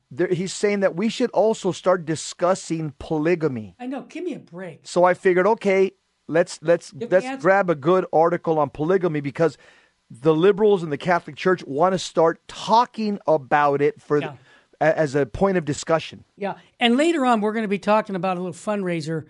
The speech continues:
Speaker 2: for the, uh, for Virgin Most Powerful Radio. You'll like this because we're gonna be giving away some gifts. Uh, also, uh, on a, on a, uh, raffle. Jesse, um,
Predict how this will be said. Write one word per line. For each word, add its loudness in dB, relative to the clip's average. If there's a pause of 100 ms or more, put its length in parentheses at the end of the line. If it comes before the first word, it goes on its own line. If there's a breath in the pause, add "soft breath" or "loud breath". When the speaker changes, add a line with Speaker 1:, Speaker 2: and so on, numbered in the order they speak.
(260 soft breath)
Speaker 2:
for -2 (260)
the, -10 (120)
uh, -4
for -10
Virgin -2
Most -4
Powerful -4
Radio. -4
You'll -8
like -12
this -10
because -12
we're -8 (320 soft breath)
gonna -2
be -2
giving 0
away 0
some -8
gifts. -4 (440)
Uh, -4
also, 2
uh, -2
on -2
a, -4 (100)
on -8
a, -8
uh, -8 (140)
raffle. -6 (400 soft breath)
Jesse, 0
um, -2